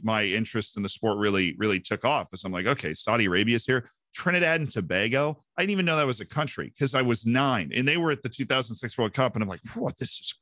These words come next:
crazy." So I'm playing as them. And, uh, and then I start buying the fifas and playing the fifas. And once you do that, you realize there's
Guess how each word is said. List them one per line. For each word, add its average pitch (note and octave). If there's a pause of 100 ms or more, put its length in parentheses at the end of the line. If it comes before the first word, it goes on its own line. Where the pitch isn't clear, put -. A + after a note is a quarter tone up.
crazy." G#3+ (260)
So -
I'm C#3+
playing D#3
as B2+
them. B2+
And, G#2 (380)
uh, A2
and B2
then C#3
I C3
start A#2+
buying B2
the A2+
fifas A#2
and G#2
playing A#2+
the A2
fifas. A2+
And G#2+
once A2+
you A2+
do F#2
that, C3+
you A2+
realize G#2+
there's G2+